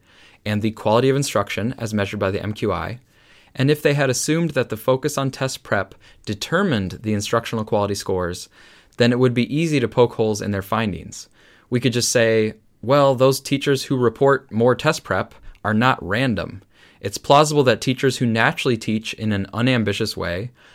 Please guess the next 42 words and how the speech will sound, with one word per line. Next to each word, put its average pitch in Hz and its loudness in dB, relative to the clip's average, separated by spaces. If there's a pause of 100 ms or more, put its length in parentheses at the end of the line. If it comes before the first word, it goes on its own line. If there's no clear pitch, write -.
(140)
are 117 0
precisely 123 0
the 117 0
ones 95 -4
who 107 -2
maybe 95 -2
tend 113 -4
to 113 -4
give 117 0
more 110 2
time 113 -2
over 107 -2
to 98 -6
test - -10
prep." - -4 (1040)
But 131 2
the 147 8
researchers 160 2
avoided 127 0
this 131 0
pitfall 107 -4 (300)
by 110 0
controlling 127 0
for 113 -4
several 113 0
important 107 -4
variables. 95 -8 (260)
They 117 0
controlled 117 2
for 101 -2
teacher 156 -4
resources, 135 -2
teacher 107 -6
background, 120 -2 (220)
and 110 0
also 123 -2
school 131 0
level 110 0
and 101 -6
district 104 -6
level 87 -6
factors. - -10